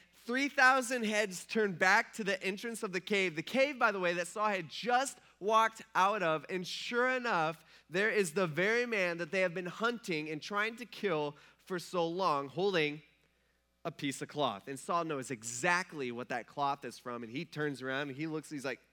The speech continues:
"Dang it." You know, he's like, "Okay, he cut that off my robe." And Saul immediately recognizes, actually,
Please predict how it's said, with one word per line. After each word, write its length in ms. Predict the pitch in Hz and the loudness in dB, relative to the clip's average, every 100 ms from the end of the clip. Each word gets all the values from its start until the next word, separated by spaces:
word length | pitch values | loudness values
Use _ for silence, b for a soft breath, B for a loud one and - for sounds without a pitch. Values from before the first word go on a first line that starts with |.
| _ - | _ -10
"Dang 400 | - 403 403 202 | -6 -6 -6 -8
it." 180 | - B B B | -10 B B B
You 80 | 160 | -4
know, 100 | 147 | -2
he's 200 | 147 165 | 0 0
like, 200 | 160 143 - - B B B - | 0 0 -2 -8 B B B -6
"Okay, 300 | 180 185 175 | 0 2 2
he 160 | 165 185 | 2 -2
cut 240 | 208 214 | -4 0
that 100 | 202 | 2
off 180 | 202 185 | 2 0
my 160 | 180 | 0
robe." 440 | 156 175 170 151 135 B B | 2 4 4 2 -4 B B
And 180 | 170 160 | -2 -2
Saul 480 | - - 190 196 190 | -4 2 4 6 4
immediately 600 | 170 180 208 226 214 208 | 0 -2 -2 0 0 0
recognizes, 720 | 160 160 147 135 127 131 147 | 0 0 -2 -4 -4 -6 -4
actually, 440 | 175 190 202 175 | -2 -2 -2 -2